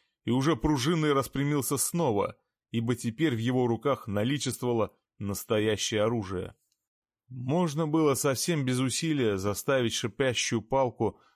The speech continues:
поразить вставшую над волнами бочину кита. Но он уже знал, куда требуется целиться в первую очередь. Там, в вершине замёрзшего костью хобота плавника,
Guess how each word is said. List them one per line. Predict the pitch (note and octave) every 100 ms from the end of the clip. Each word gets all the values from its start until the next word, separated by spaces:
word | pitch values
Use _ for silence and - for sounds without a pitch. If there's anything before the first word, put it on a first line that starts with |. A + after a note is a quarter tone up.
| _ -
поразить | A2 G#2+ A2+ D#3+
вставшую | - - D3 C#3 - C#3 C3
над | A#2+ G#2+
волнами | A2 A2+ B2 A#2+ A2+ G2 -
бочину | G2 G2 - A#2+ A2
кита. | G2 G#2+ - G2 F#2+ _ _ _ _ _ _ _ _ _ _ _ _
Но | B2 F3+
он | F3+
уже | C#3 C3
знал, | A2 B2 C3+ G2
куда | - G#2+ A2+
требуется | A2 G#2+ G#2+ G#2+ G2+ G#2+
целиться | - C#3 C#3 A#2+ -
в | G#2
первую | - G#2 G2 G2 A2+
очередь. | G#2 - - - _ _ _ _ _ _ _
Там, | B2 C3+ F#2 A2 -
в |
вершине | G2 G2+ F#2 - F3 C#3
замёрзшего | G2+ G#2+ B2+ C#3+ - B2 A2
костью | - B2+ A2 -
хобота | G2+ B2+ G#2 G2+ G2
плавника, | - G#2 G#2 G2 D3 C#3